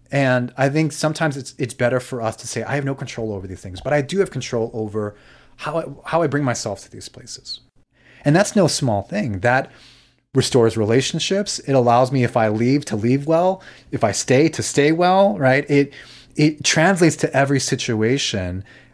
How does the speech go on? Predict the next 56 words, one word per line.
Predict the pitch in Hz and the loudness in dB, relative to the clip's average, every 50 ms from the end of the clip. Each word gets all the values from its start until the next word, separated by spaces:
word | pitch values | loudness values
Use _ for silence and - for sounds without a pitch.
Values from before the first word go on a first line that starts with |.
| _ _ - | _ _ -4
um, | 117 113 107 101 101 107 - - _ _ _ | -2 -2 0 -2 -4 -6 -10 -16 _ _ _
into | 156 165 160 - 180 | 2 4 4 4 2
the | 143 127 | 2 2
situations | - 151 135 - 139 127 113 - - 104 | 0 -2 0 4 4 4 4 2 -2 -6
that | 110 | -6
we | 98 107 | -6 -6
can't | 101 - - 107 95 95 | -8 -6 -8 -8 -8 -10
control. | - - 98 90 - - 110 95 95 87 - - - - - - - - - | -12 -14 -14 -12 -10 -8 -8 -8 -8 -8 -10 -14 -18 -20 -20 -20 -20 -18 -8
And | - 120 120 | -4 0 2
that, | 123 131 139 | 4 4 4
I | 135 | 2
think, | - - 139 120 - - | 0 -2 -6 -6 -4 -4
is | 127 117 110 98 - | -2 -2 -2 -2 -4
powerful | - - - 117 127 131 127 - 113 95 | -6 -2 2 4 4 4 2 0 -4 -6
when | 95 98 | -4 -4
we, | 98 98 95 - _ _ _ _ _ - | -6 -6 -8 -10 _ _ _ _ _ -12
we | - 95 | -12 -12
feel | - - 113 104 | -8 -4 -4 -2
like | 107 107 113 | -2 -2 -4
we | 120 | -2
have | 110 123 123 - | -2 -2 -2 -2
so | - - 143 | -2 -2 -2
little | 139 139 160 190 170 | -2 -4 -4 -6 -6
control, | - - 98 90 - - 95 95 - 120 | -8 -12 -14 -12 -12 -12 -12 -12 -12 -14
ultimately. | 107 101 - 101 101 110 107 98 98 - _ _ _ _ _ _ _ _ - | -14 -14 -14 -14 -14 -14 -14 -16 -16 -18 _ _ _ _ _ _ _ _ -10
I | 135 151 170 | -6 -4 -4
wanna | 185 180 185 208 240 208 | -2 0 0 0 0 -2
say | - - - 151 170 | -2 0 0 2 2
that | 165 143 123 | 2 2 2
I | 117 110 | 0 0
think | - - 143 143 | -2 -4 -4 -2
I'm | - 143 135 123 110 | -2 -2 -2 -4 -4
beyond | 104 113 110 110 110 107 113 120 120 113 | -4 -4 -4 -2 -2 -2 -2 -2 -4 -4
where | 110 107 107 | -4 -2 -4
I | 101 95 | -4 -4
was | 98 95 98 101 101 104 101 95 - - | -6 -6 -6 -4 -4 -4 -6 -6 -8 -10
even | 117 104 92 101 98 | -10 -10 -8 -8 -10
a | 92 | -10
year | 90 92 95 98 101 95 | -10 -10 -8 -8 -8 -8
ago. | 92 - 87 85 87 104 - _ _ - - - - _ _ _ _ - | -10 -12 -14 -16 -18 -20 -20 _ _ -20 -20 -20 -20 _ _ _ _ -4
I | 160 | -2
don't | 196 226 185 | 0 0 0
think | 170 120 | 2 2
everyone | 120 120 123 113 110 98 | 2 2 0 0 -2 -4
has | 92 - - 107 117 135 - - | -6 -8 -8 -6 -6 -6 -8 -10
to | - 95 | -12 -14
be. | 87 87 85 | -14 -10 -6
I | 95 | -4
don't | 120 127 | -4 -2
think | 127 131 | -2 -2
that's | 120 - - - | -2 -4 -4 -6
the | - 107 | -6 -6
right | 90 101 104 127 165 - | -4 -2 -2 -2 -2 -4
thing | - 123 101 87 | -8 -10 -10 -10
to | 90 | -10
do | 85 90 95 90 98 123 | -10 -10 -10 -8 -8 -10